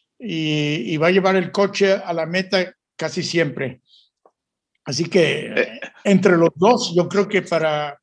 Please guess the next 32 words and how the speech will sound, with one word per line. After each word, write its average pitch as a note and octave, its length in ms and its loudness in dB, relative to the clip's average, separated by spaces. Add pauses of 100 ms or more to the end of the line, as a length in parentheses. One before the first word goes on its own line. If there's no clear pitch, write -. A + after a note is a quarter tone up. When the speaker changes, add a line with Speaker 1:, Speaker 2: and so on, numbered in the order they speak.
(140)
Speaker 1:
eh, D3+ 560 -6
em, C#3 440 -14 (1300)
eh, C#3+ 500 -6
el C#3+ 80 -2
equipo E3 480 2
Red D#3 280 2
Bull A3+ 360 4 (180)
va D#3 80 -4
a - 20 -8
ser F3 320 -4
una E3+ 280 -8
copia F3+ 760 0
fantástica. C3+ 760 -6 (180)
Hay F#3 120 4
muchas A#3+ 300 4
copias A#3 400 4
este F#3+ 260 2
año, E3+ 300 -2 (280)
muchas F#3+ 480 -2 (340)
que, F3 300 -2
que E3 120 -4
estamos G3+ 380 2
muy G3 160 4
interesados G3 600 2
de F3 60 0
ver F3+ 200 2
cómo F#3 220 0
van F3+ 160 0
a E3 40 -4
funcionar E3 500 -4
entre D3 360 -2
ellos. A#2 320 -8